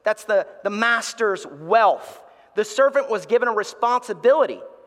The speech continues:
a great responsibility. He was entrusted with the responsibility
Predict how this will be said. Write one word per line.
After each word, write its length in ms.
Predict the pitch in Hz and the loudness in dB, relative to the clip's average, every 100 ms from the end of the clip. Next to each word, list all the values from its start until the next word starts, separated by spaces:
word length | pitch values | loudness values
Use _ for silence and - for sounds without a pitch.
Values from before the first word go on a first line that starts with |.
| _ - | _ -4
a 80 | 233 | -4
great 480 | - 165 269 403 403 - | -4 -2 2 2 0 -6
responsibility. 840 | 240 - 226 208 202 208 190 165 - - | -8 -2 0 0 -2 0 0 0 -6 -8
He 100 | 320 | -6
was 180 | 311 277 | -4 -4
entrusted 680 | 269 - 349 403 403 - 247 | -6 -2 2 2 2 -4 -4
with 140 | 254 | -4
the 80 | 262 | 0
responsibility 1080 | 254 262 - 311 349 349 254 233 254 254 | 0 0 0 0 2 0 2 6 6 4